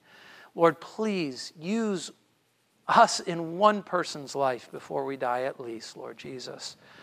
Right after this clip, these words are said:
Uh, this is what the church does. We are an outpost to make disciples, and we do so with the winds of the providential power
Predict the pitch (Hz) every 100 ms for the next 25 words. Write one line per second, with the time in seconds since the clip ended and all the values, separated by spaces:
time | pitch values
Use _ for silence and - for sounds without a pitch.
0 | - - - - 131 165 190 196 180 -
1 | - - - 170 175 190 214 196 - 175
2 | 170 135 - - 135 135 143 139 135 139
3 | 180 165 196 - 175 185 208 - - -
4 | _ _ _ _ - _ _ _ _ _
5 | _ _ - - - - 170 165 165 175
6 | - 175 160 - 120 - - - _ _
7 | _ - - _ _ 139 143 123 160 170
8 | - 185 185 196 202 - - - - 151
9 | - 143 131 131 175 196 208 220 196 139
10 | 131 - 170 175 190 185 - 180 - 165
11 | 139 120 -